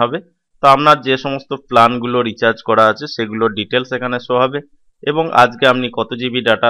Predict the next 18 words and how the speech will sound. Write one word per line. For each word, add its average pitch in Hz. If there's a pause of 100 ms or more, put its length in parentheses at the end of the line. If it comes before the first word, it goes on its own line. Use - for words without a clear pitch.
(140)
খরচ 117 (100)
করেছেন 127 (100)
সেটাও 123
আপনার 127
এখানে 127
শো 123
হবে। 135 (580)
তো 170 (100)
ঠিক 208 (200)
একইভাবে 175 (180)
আপনি 143 (200)
একটু 135 (120)
নিচের 143
দিকে 143 (100)
এলে 131 (140)
এখানে 123 (100)
পেয়ে 139
যাবেন, 165